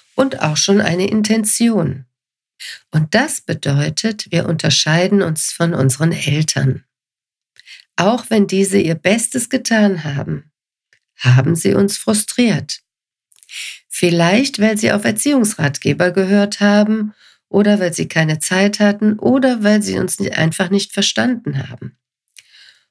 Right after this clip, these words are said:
Und vielleicht auch, weil unsere Eltern nicht wussten,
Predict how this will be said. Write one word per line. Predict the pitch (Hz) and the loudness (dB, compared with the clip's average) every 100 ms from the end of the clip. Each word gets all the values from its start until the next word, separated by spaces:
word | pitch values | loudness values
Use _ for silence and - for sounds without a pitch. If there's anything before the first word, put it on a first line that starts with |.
| _ _ _ | _ _ _
Und | 196 196 | 0 2
vielleicht | - 180 170 180 247 277 - - | 0 0 2 2 2 0 -4 -4
auch, | 180 214 254 - | 0 2 0 -2
weil | 202 202 | 0 0
unsere | 214 180 - - | -2 -4 -4 -2
Eltern | 202 208 208 202 | 0 0 2 2
nicht | 196 190 - 196 | 2 -2 -4 -2
wussten, | 254 - - 175 151 156 | 0 0 -4 -4 -4 -6